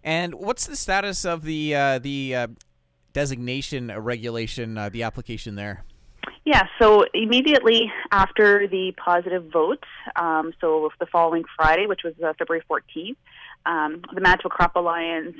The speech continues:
Speaker 2: interim board of directors submitted, uh, a draft designation regulation to, uh, Manitoba's Farm Products Marketing Council. So the designation regulation will allow the Manitoba Crop Alliance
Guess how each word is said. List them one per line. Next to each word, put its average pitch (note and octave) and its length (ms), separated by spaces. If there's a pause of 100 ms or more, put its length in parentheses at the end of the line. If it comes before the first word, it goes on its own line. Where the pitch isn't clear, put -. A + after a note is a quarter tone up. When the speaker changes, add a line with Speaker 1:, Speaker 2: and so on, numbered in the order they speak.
Speaker 2:
interim F3 260
board D#3+ 160
of - 20
directors G3 480
submitted, E3+ 560 (420)
uh, D3 300
a E3 120
draft F3 300 (140)
designation E3 520
regulation D#3 640 (580)
to, G3 460
uh, E3 160
Manitoba's F3+ 520 (100)
Farm E3+ 180
Products D#3+ 320
Marketing D#3 300
Council. - 500 (560)
So F#3 260
the F3+ 120
designation G3 560
regulation F3 720
will E3 180
allow E3 520
the E3+ 80
Manitoba D#3+ 320
Crop D#3 240
Alliance D#3+ 460